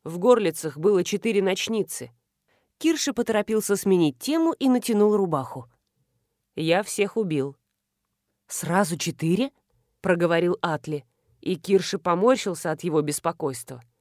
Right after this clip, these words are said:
«Леший, что же творится?» «Древнее зло поднимает голову и идет уничтожить всех нас». «Готовьте девственницы скалы»,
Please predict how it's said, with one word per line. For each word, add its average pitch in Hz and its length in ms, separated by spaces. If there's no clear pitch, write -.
«Леший, 165 480
что - 400
же 220 100
творится?» 185 640
«Древнее 214 640
зло 214 300
поднимает 196 640
голову 202 560
и 190 260
идет 214 300
уничтожить 196 600
всех - 320
нас». 120 380
«Готовьте 175 580
девственницы 247 800
скалы», 214 560